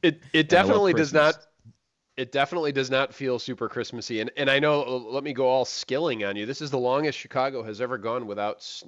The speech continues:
Speaker 1: uh, measurable snow. We are at,
Speaker 2: In the
Speaker 1: what,
Speaker 2: winter?
Speaker 1: December twenty-fourth? Yeah. It's December
Speaker 2: I hate it.
Speaker 1: twenty-fourth. We have not had any snow.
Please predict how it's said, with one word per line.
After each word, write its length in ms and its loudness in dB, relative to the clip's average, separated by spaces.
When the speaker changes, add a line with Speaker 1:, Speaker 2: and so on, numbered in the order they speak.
Speaker 1:
uh, 160 -8
measurable 480 -6
snow. 500 -10
We 160 -4
are 180 0
at, 100 -2
Speaker 2:
In 40 -4
the 40 -2
Speaker 1:
what, 120 0
Speaker 2:
winter? 120 -2
Speaker 1:
December 300 -4
twenty-fourth? 680 -6
Yeah. 200 0
It's 160 -10
December 360 -4
Speaker 2:
I 20 -2
hate 40 -4
it. 40 -8
Speaker 1:
twenty-fourth. 420 -2
We 120 -4
have 100 -2
not 180 0
had 160 0
any 240 -6
snow. 380 -8